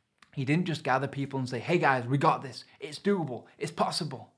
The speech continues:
Even though it was, he knew that it was only possible through God. So he gathers people and he points them to God. His why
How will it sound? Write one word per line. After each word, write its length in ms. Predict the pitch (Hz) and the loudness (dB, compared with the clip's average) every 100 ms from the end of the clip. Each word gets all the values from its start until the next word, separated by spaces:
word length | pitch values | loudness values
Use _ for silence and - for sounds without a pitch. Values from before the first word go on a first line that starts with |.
| _ _ | _ _
Even 240 | - 214 220 | 0 4 12
though 140 | 202 | 12
it 100 | 196 | 12
was, 420 | 196 170 131 - - _ _ _ _ | 12 10 8 -4 -16 _ _ _ _
he 260 | - 170 | -6 0
knew 580 | 135 135 196 185 131 - - _ | 2 4 6 6 2 0 -10 _
that 100 | - | -8
it 80 | 156 | -4
was 180 | 139 139 - | -4 -2 2
only 340 | 175 196 180 | 2 4 2
possible 720 | 175 175 160 151 127 110 113 _ _ _ _ _ _ | 2 0 0 -4 -6 -8 -12 _ _ _ _ _ _
through 180 | - 151 | 0 2
God. 320 | 139 107 113 - _ _ _ _ _ _ _ _ _ _ - - _ | 2 -2 -6 -16 _ _ _ _ _ _ _ _ _ _ -20 -20 _
So 220 | - 131 | -4 -4
he 440 | - 147 123 120 - _ | -4 -6 -6 -10 -18 _
gathers 340 | 135 131 151 151 | -4 -2 -2 -4
people 400 | 143 139 131 110 | -6 -6 -8 -8
and 140 | 123 | -4
he 100 | 127 | -4
points 480 | 123 - 131 123 - | -6 -4 -4 -4 -6
them 260 | 127 104 - _ _ _ _ | -12 -14 -18 _ _ _ _
to 120 | 139 | -6
God. 400 | 120 - - - _ _ _ _ _ _ _ _ _ _ _ _ _ _ _ _ | -4 -6 -8 -20 _ _ _ _ _ _ _ _ _ _ _ _ _ _ _ _
His 260 | 170 160 | 6 6
why 680 | 123 117 143 147 131 110 113 | 4 8 10 10 6 0 -10